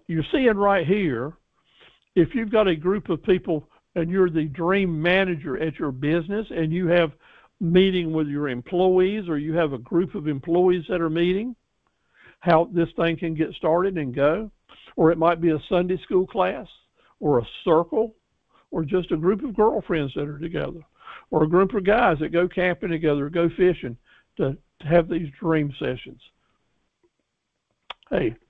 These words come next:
this is not sissy stuff. This is not, oh, fluffy mess. This is real life that can change the world. But you have to,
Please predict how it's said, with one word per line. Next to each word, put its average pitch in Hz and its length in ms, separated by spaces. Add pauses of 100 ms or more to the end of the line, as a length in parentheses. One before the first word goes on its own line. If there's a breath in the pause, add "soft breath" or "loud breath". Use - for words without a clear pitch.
this 190 280
is 165 160
not 170 300 (300)
sissy 170 420
stuff. 139 340 (500)
This 170 220
is 165 140
not, 160 260 (640)
oh, 370 300
fluffy 359 360
mess. 294 380 (380)
This 165 220
is 139 120
real 147 640 (100)
life 139 420 (280)
that 139 160
can 139 320
change 143 360
the 135 60
world. 143 440 (600)
But - 160
you 220 100
have 233 180
to, 165 120